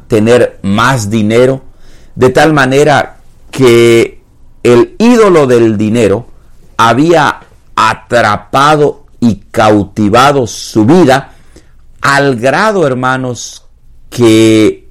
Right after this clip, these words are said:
Judas no se percató de las consecuencias terribles de su acción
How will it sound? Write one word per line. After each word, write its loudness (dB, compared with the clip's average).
Judas 0
no 2
se -2
percató -4
de -4
las -4
consecuencias -4
terribles -2
de -4
su -4
acción -4